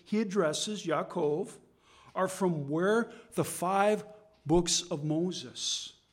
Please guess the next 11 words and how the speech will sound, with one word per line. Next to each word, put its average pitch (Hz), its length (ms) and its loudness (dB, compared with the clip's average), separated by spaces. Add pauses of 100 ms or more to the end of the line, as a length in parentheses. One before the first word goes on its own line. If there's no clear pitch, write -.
(960)
And 165 80 -2
so - 160 4
what 202 200 6
are 247 120 6
these 202 240 2
books? - 680 -4 (1120)
In 156 120 2
English, 160 680 2 (1300)
Genesis. - 960 4
In 143 100 -2
Hebrew, 196 480 2